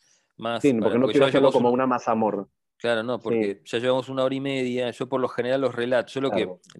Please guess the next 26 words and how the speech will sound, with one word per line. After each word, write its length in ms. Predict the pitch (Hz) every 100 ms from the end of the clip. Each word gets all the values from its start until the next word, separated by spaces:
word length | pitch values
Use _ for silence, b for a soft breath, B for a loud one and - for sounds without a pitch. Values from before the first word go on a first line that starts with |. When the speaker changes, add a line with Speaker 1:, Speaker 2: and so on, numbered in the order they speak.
| - - _
Speaker 1:
para 180 | - 95
que 60 | 95
la 80 | 92
gente, 320 | 113 107 95
igual 220 | 98 113
lo 60 | 104
sabe 280 | - 101 92
la 100 | 85
gente, 220 | 92 90 b b b b
los 160 | 113 113
relatos 360 | 131 156 165 147
que, 120 | 131
Speaker 2:
Ujú. 60 | 90
Speaker 1:
de, 220 | 107 -
que 120 | 101
lle-, 260 | - 113 -
llevan 260 | 127 123 120
dos 240 | 127 -
horas 280 | 127 107 -
por 100 | 104
ahí, 80 | 101
la 80 | 95
gente 300 | - 127 120
no 100 | 117 127
los 160 | 110
mira. 460 | 117 110 92 85